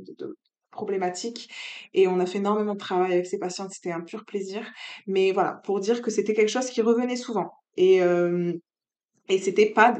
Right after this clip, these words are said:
c'était pas juste les personnes qui voulaient, euh, voir une psy, hein. C'était vraiment,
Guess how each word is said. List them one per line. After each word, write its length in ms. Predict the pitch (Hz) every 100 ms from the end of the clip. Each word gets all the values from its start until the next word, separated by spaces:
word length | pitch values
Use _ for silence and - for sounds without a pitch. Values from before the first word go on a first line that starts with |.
| -
c'était 240 | - -
pas 200 | 190 233
juste 180 | 208 220
les 80 | 220
personnes 300 | 196 196 208
qui 160 | - 180
voulaient, 320 | 185 180 170
euh, 80 | 170
voir 160 | 190
une 80 | 196
psy, 200 | 190 -
hein. 100 | 190 -
C'était 180 | - 180
vraiment, 300 | 180 190